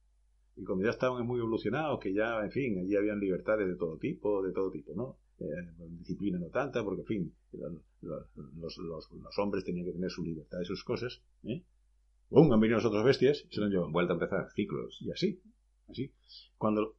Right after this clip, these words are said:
Speaker 1: diríamos que si todo estuviéramos, tuviéramos suficientemente evolucionado, estos de aquí no serían tan bestias y diría, "Voy a coger de esto lo mejor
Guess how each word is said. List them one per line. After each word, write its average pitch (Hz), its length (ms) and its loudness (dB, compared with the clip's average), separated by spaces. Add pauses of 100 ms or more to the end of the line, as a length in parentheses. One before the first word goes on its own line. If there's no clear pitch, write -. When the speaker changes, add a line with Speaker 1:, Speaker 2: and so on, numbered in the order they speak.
Speaker 1:
diríamos 147 520 2
que 127 180 2
si 101 240 -2
todo 143 320 2
estuviéramos, 139 420 -2
tuviéramos 123 400 2
suficientemente 110 680 0
evolucionado, 107 580 -2 (480)
estos 117 280 0
de 135 60 6
aquí 131 280 2
no 101 100 2
serían 110 300 0
tan 107 160 -2
bestias 131 500 0
y 117 80 -4
diría, 98 320 2
"Voy 104 220 4
a 110 80 0
coger 113 220 -2
de 123 80 0
esto - 340 -4 (140)
lo 98 180 -2
mejor 131 420 2